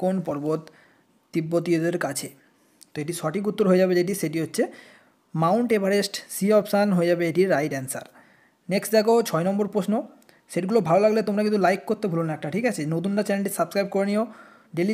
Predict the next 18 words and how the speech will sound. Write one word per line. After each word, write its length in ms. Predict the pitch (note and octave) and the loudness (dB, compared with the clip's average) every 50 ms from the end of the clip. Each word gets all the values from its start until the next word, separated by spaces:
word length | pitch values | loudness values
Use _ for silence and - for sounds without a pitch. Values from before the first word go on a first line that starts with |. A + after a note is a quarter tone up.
| G3 G#3 | 0 0
তোমরা 160 | G3+ G3+ G3 G3 | 0 0 0 2
ক্লাস 140 | G3+ F#3+ F#3 - | 2 0 0 0
পেয়ে 120 | G3 F#3+ F#3+ | -2 -2 0
যাবে 100 | F#3+ F#3+ F#3 | 0 0 0
আমাদের 180 | F#3 F#3 E3+ F#3 | 0 0 0 0
চ্যানেলে। 260 | F#3+ F#3 F#3 F#3+ F#3+ F#3 - | 0 0 0 0 0 0 0
ছয় 140 | E3+ F3 F#3 | 0 0 2
নম্বর 180 | G3 G3 F#3+ F#3+ F#3+ F#3+ | 0 0 0 -2 -2 -2
প্রশ্ন 180 | F#3+ E3+ F#3 F#3 F3+ | 0 0 2 2 0
দেখো, 160 | F3 - G#3 C#4+ - - - - - _ _ _ _ _ _ _ _ _ _ - G3+ | 0 0 -2 -4 -4 -10 -20 -20 -20 _ _ _ _ _ _ _ _ _ _ -2 0
ইংরেজ 420 | G#3 G#3+ A3 G#3+ A3+ A3+ G#3+ G3 F#3 - - - - D#3+ | 2 2 2 4 4 2 2 0 -4 -10 -12 -8 -4 0
যেন 160 | E3+ E3 F#3 G3 G3 F3+ D#3+ | 0 2 2 2 2 2 2
মানবজাতির 500 | D#3 F3 F#3 F3+ F3+ G3+ F#3+ G3+ G#3+ G#3 - | 2 2 2 4 4 2 2 2 0 0 0
শত্রু, 240 | E3+ D3 - - C#3 C3 C3 D3+ | -2 -4 -2 -6 -8 -8 -6 -6
বিশেষ 180 | D#3+ - G#3 G3+ - | -4 -4 -4 -4 -2
করে 100 | G#3+ G#3 G3 C3+ | -2 -2 -2 -2
ভারতীয়দের, 480 | C#3+ D3 C3+ C3 D3 C#3 C3 C3 B2+ A#2+ - _ _ _ _ _ _ - - | -2 -2 -2 -2 -4 -6 -6 -6 -10 -14 -14 _ _ _ _ _ _ -4 -2
কথাটি 280 | E3+ E3 G#3 F#3+ G3 | 0 2 2 2 2